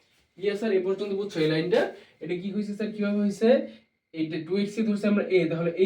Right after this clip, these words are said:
স্কয়ার মাইনাস টু। এখন আমাদের কি লাগবে? a, তাহলে a কোনটা? এই যে টু এক্স এবং b কোনটা? ওয়ান। তাহলে টু এ বি প্লাস কি হয়েছে স্যার? বি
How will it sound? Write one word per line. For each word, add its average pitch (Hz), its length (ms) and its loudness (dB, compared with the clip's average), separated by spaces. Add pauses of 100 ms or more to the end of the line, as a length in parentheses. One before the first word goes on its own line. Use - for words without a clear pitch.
স্কয়ার 151 360 0
মাইনাস 202 500 2 (260)
টু। 220 100 -2 (400)
এখন 160 260 -6
আমাদের 190 320 -4
কি 202 120 -4
লাগবে? 202 340 2 (180)
a, 196 120 4 (180)
তাহলে 156 200 -2
a 190 140 4 (100)
কোনটা? 202 240 0
এই 165 140 2
যে 175 100 -4
টু 190 160 -4
এক্স 208 220 2 (140)
এবং 160 240 -6
b 185 120 -12
কোনটা? 196 340 -2
ওয়ান। 170 280 0 (340)
তাহলে 165 200 -4 (180)
টু 214 120 -2 (300)
এ 196 160 6 (120)
বি 202 200 -2 (260)
প্লাস 180 300 -2
কি 214 100 -16
হয়েছে 208 240 -4
স্যার? 226 280 0
বি 185 180 -4